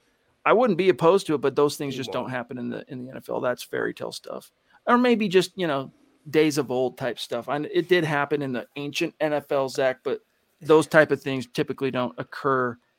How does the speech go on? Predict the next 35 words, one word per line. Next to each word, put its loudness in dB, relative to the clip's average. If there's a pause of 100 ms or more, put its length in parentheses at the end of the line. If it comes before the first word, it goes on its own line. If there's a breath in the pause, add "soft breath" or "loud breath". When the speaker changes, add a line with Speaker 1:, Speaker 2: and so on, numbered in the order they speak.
(180)
Speaker 1:
nowadays, -4 (160)
Speaker 2:
Well, 0
Speaker 1:
Maja. -8
Speaker 2:
cons-, -4 (220)
considering 0
how -2
prideful 0
and 0
egotistical -6
Fangio 0
is, 2
would -4
any, -4
would, 0
would -4
it -14
be -4
conducive -4
to 0
success -6
to -8
have -4
Fangio -2
around, -4
even -6
as -4
D -10
C, -8 (200 loud breath)
keeping -6
that -2
bad 0
blood 0
in -6
the -6
building? 0